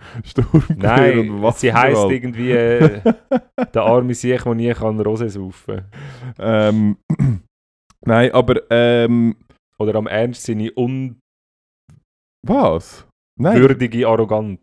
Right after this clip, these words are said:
Speaker 1: Hey, hey, hey. So weit würde ich wirklich nicht gehen. Ähm, ich han, äh,
Speaker 2: Genau, was ist eigentlich, äh, was ist, wa-,
Speaker 1: nein,
Speaker 2: was
Speaker 1: ich,
Speaker 2: haben wir nicht für ein
Speaker 1: nein, ich
Speaker 2: Datum?
Speaker 1: han, <laughs> chill's mal! Ich han,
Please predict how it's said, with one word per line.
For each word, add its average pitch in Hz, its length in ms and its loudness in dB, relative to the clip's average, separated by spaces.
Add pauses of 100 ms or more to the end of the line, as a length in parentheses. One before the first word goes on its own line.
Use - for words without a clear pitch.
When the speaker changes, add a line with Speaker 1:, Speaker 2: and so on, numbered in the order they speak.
Speaker 1:
Hey, 107 420 2
hey, 110 540 -2
hey. 113 460 -2 (340)
So 117 120 -4
weit 113 160 -4
würde 104 160 0
ich - 80 -12
wirklich 107 400 -4
nicht 98 260 -4
gehen. 85 200 -2 (440)
Ähm, 135 440 2 (360)
ich 143 80 -4
han, 170 340 2
äh, 135 360 -2 (180)
Speaker 2:
Genau, 113 220 -10
was 107 120 -12
ist 139 100 -16
eigentlich, 139 220 -10
äh, 104 220 -6
was 113 160 -2
ist, - 260 -10
wa-, 113 120 -2
Speaker 1:
nein, 147 140 4
Speaker 2:
was 165 60 2
Speaker 1:
ich, 123 60 -2
Speaker 2:
haben 123 100 0
wir 139 40 -2
nicht 143 140 -6
für 120 60 -8
ein 113 100 -8
Speaker 1:
nein, 175 240 2
ich 180 40 -2
Speaker 2:
Datum? 147 420 2 (320)
Speaker 1:
han, 113 80 -4
<laughs> - 40 -20
chill's 262 560 2
mal! 160 320 2 (380)
Ich - 100 -8
han, 151 260 2